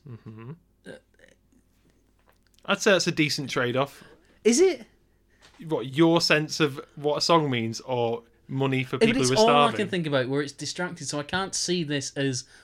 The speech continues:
Speaker 2: a song. It's like it's coupled in with Comic Relief now. Like, it's part of it. It's like, it's like Coldplay don't own this song anymore.
Speaker 1: Mm.
Speaker 2: And I'm sure it's been used on, like, Water Aid videos and things. I think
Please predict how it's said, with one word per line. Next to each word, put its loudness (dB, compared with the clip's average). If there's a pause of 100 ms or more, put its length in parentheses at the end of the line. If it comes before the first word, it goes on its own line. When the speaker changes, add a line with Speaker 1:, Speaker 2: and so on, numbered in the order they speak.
Speaker 2:
a -10
song. -2
It's -4
like -6
it's -10
coupled -4
in -4
with -6
Comic -10
Relief -12
now. -14 (520)
Like, -12
it's -10
part -6
of -8
it. -12
It's -8
like, -4 (300)
it's -10
like -8
Coldplay -2
don't -4
own -2
this -6
song -6
anymore. -10 (120)
Speaker 1:
Mm. -8 (280)
Speaker 2:
And -4
I'm -2
sure -2
it's -8
been -4
used -4
on, -4
like, -6
Water -6
Aid -6
videos -10
and -14
things. -14
I -14
think -12